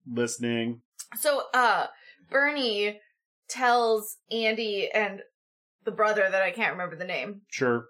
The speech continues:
Speaker 2: Uh, he was like, "Here, here's what, here's what hap-, what you do when someone you don't like tells you something you don't wanna hear.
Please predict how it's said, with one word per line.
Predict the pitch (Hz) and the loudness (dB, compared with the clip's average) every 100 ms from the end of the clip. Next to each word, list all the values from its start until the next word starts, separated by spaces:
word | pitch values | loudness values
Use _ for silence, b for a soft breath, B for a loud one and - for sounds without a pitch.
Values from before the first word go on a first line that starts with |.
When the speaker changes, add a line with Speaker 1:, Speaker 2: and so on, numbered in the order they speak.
| - | 0
Speaker 2:
Uh, | 214 165 160 - b b b | 2 2 0 -4 b b b
he | 247 | -10
was | 214 | -4
like, | 214 170 | -4 -4
"Here, | 233 233 156 147 - _ | -2 0 2 0 -4 _
here's | - 247 247 | -6 0 0
what, | 262 277 - - | 2 0 0 -4
here's | 247 277 277 | -2 0 0
what | 285 277 262 | 0 2 2
hap-, | - 254 254 _ | 0 -2 -6 _
what | - 226 - | -4 -2 0
you | 226 | -2
do | 226 208 185 | 0 -2 -2
when | 185 208 | -6 -6
someone | - 190 202 | -4 -2 -2
you | 202 | -2
don't | 196 202 196 | 0 0 2
like | 180 127 123 - | 0 0 -4 -6
tells | 220 202 | -2 -2
you | 196 | -4
something | 208 196 | -8 -8
you | 180 | -10
don't | 175 180 | -4 -4
wanna | 165 131 | -2 -6
hear. | 180 135 95 | -6 -6 -8